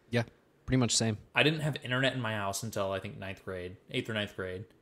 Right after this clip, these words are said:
Speaker 2: And so, like, none of that bothered me.
Speaker 1: Yeah.
Speaker 2: <clears throat> Even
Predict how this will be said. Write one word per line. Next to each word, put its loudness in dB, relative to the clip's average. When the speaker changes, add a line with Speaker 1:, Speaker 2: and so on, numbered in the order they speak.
Speaker 2:
And 0
so, 8
like, 6
none 6
of 4
that 6
bothered 4
me. -16
Speaker 1:
Yeah. 2
Speaker 2:
<clears throat> -2
Even 4